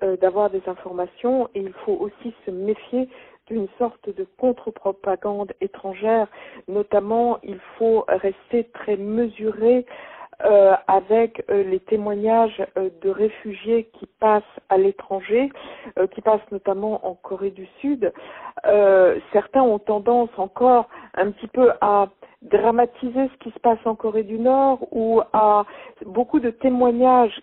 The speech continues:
qui, que l'on retrouve dans la presse sont des témoignages qui sont, euh, payés, c'est-à-dire qu'on paye les témoignages des réfugiés. Moi-même,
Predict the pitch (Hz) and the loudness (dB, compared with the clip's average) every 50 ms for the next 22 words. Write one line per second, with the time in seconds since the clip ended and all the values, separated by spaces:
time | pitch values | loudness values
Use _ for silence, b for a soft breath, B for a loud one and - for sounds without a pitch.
0 | _ - 208 196 - _ - 220 214 214 208 214 220 - - - 240 226 - 214 | _ -20 -20 -20 -20 _ -6 -4 -2 -2 -2 -2 -4 -6 -8 -12 -14 -6 -4 -2
1 | 202 202 202 - - - 254 262 269 269 269 - - - 196 B B B B B | 0 0 -2 -2 -4 0 2 4 4 4 2 -2 -8 -8 -8 B B B B B
2 | B _ _ - 226 214 214 220 220 - 220 214 220 220 226 247 262 269 254 - | B _ _ -4 -4 -2 -2 -4 -4 -4 -2 -2 -2 0 2 2 2 2 2 0
3 | - - - 190 - _ _ - 233 233 214 - _ _ - 196 202 202 - _ | -6 -16 -20 -20 -20 _ _ -4 -4 -4 -4 -6 _ _ -4 -2 -2 -2 -4 _
4 | _ _ _ _ 254 240 214 202 208 196 190 - _ - 185 175 208 208 - - | _ _ _ _ -4 -2 -2 -2 -2 -2 -2 -2 _ -6 -4 -4 -4 -6 -6 -8
5 | 208 196 - - 262 254 240 220 196 190 - 196 190 190 196 190 196 196 196 190 | -12 -10 0 2 4 4 4 2 -2 -4 -4 -8 -8 -6 -8 -6 -4 -4 -6 -6
6 | 190 196 185 180 185 - - - 190 175 - 185 175 175 B B B B B B | -6 -8 -8 -8 -10 -12 -14 -18 -20 -12 -8 -8 -8 -8 B B B B B B
7 | B - 185 202 208 208 220 240 269 285 294 254 190 156 | B -6 -2 0 0 2 4 4 4 4 4 2 -2 -6